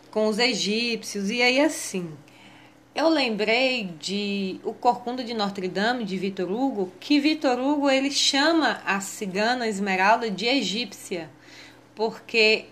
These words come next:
é, na Europa tinha um preconceito contra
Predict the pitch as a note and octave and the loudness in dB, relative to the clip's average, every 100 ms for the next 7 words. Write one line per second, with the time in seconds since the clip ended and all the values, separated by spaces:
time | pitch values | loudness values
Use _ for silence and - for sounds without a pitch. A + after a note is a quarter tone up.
0 | - - F#3 F#3 F3+ F3 E3+ F3+ G#3 C4 | -8 -2 0 2 0 -2 -6 0 2 4
1 | A#3 G#3+ A3 A3 A3+ - - D4 E4+ F4 | 4 4 4 4 -4 0 2 4 4 4
2 | D4+ C4+ C4+ A#3+ A#3 A#3 G#3+ - G3 G3 | 2 0 2 2 2 0 -6 -2 0 0
3 | G3+ G#3+ - A#3+ C#4 D#4+ D#4 A#3 G3 | -2 -12 -2 0 2 0 2 2 2